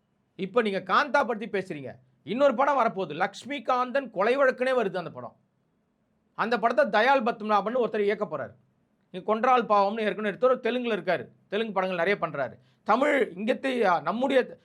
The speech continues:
தமிழ் மண்ணில் இருந்தவர் தான், தமிழர் தான் அவரு, நம்ம நல்ல நெருங்கிய நண்பர். அவரு வந்து லக்ஷ்மிகாந்தன் கொலை வழக்குனே எடுக்கிறார். அப்ப இதை என்ன சொல்ல போறாருன்னு நம்ம வெயிட் பண்றோம்னு வச்சுங்களேன்.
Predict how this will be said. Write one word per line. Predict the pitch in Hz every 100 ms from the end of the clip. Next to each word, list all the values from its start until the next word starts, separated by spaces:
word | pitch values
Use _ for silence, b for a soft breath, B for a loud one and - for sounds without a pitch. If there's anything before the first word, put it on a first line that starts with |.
| _
தமிழ் | - 208 262
மண்ணில் | 233 220 214
இருந்தவர் | 190 185 170
தான், | 180 -
தமிழர் | 196 247 262
தான் | 220
அவரு, | 202 127 104 _ _ _ _
நம்ம | - 202
நல்ல | 208 214 226
நெருங்கிய | 202 202 196
நண்பர். | 165 143 123 - _
அவரு | 185 233 285 269
வந்து | 214 262 277
லக்ஷ்மிகாந்தன் | 190 156 165 233 285 226 208 214 262
கொலை | - 185 240 240
வழக்குனே | 220 220 214 233
எடுக்கிறார். | 190 160 131 - _ _
அப்ப | - 185 226
இதை | 196 202
என்ன | 208
சொல்ல | 247 208 220
போறாருன்னு | 220 185 180
நம்ம | 240
வெயிட் | 190 190 190
பண்றோம்னு | 175 170 165
வச்சுங்களேன். | 123 127 120